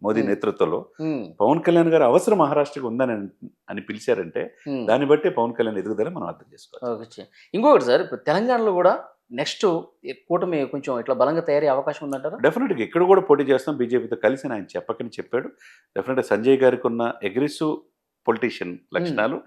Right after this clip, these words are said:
Speaker 1: పవన్ కళ్యాణ్ గారికి ఉన్న అగ్రెసివ్, ఈ
Speaker 2: మ్మ్.
Speaker 1: రెండు కలిస్తే గనక, ఆ, ఇక్కడ కూడా మిరాకిల్స్, అద్భుతాలు సృష్టించొచ్చు తెలంగాణలో
Speaker 2: ఓకే.
Speaker 1: కూడా.
Speaker 2: మ్మ్. టీడీపీ, జనసేన, బీజేపీ కూటమి
Speaker 1: అంతే,
Speaker 2: ఇక్కడ
Speaker 1: రెండు
Speaker 2: కూడా.
Speaker 1: డెఫినెట్‌గా కలుస్తాయి,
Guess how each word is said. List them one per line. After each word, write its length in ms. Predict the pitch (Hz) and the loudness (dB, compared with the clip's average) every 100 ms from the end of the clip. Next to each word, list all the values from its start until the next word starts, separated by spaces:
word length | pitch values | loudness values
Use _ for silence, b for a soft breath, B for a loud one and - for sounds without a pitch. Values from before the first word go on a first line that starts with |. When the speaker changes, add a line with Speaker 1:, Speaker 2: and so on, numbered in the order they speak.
| B B B B - | B B B B 0
Speaker 1:
పవన్ 220 | 127 170 | 2 2
కళ్యాణ్ 240 | 175 170 160 | 6 6 6
గారికి 240 | 156 147 | 2 2
ఉన్న 120 | 139 127 | 0 0
అగ్రెసివ్, 640 | 104 123 123 123 117 95 - | 0 2 0 2 0 -2 -4
ఈ 80 | 107 | -2
Speaker 2:
మ్మ్. 100 | 143 | -2
Speaker 1:
రెండు 160 | 214 | 0
కలిస్తే 460 | 214 127 151 - 113 | 2 2 2 0 -2
గనక, 320 | 101 117 202 _ b b - | -2 -4 -8 _ b b -6
ఆ, 80 | 107 101 98 98 - - _ 90 | -2 -2 -2 -4 -6 -8 _ -8
ఇక్కడ 220 | 85 - 165 | -6 0 2
కూడా 340 | 165 185 101 | 6 6 4
మిరాకిల్స్, 580 | 95 120 123 101 - 82 - 101 | 4 4 4 2 -8 -10 -6 -4
అద్భుతాలు 340 | 120 156 139 | -2 2 2
సృష్టించొచ్చు 640 | - - 87 85 82 - - _ | 0 -16 -16 -16 -14 -14 -16 _
తెలంగాణలో 380 | 101 95 101 85 | -4 -2 -4 -6
Speaker 2:
ఓకే. 80 | 82 | -10
Speaker 1:
కూడా. 180 | - - - | -14 -18 -14
Speaker 2:
మ్మ్. 200 | 131 113 113 | -12 -14 -6
టీడీపీ, 320 | 160 175 233 | -2 0 0
జనసేన, 440 | 175 170 170 196 214 | 0 0 0 0 0
బీజేపీ 380 | 151 160 160 151 | -2 -4 -6 -4
కూటమి 200 | 156 180 | -2 0
Speaker 1:
అంతే, 120 | 196 | 4
Speaker 2:
ఇక్కడ 100 | 165 | 6
Speaker 1:
రెండు 120 | 156 | 6
Speaker 2:
కూడా. 120 | 127 | 6
Speaker 1:
డెఫినెట్‌గా 360 | 101 - 107 - | 4 2 -6 -6
కలుస్తాయి, 360 | 82 - - | -10 -16 -20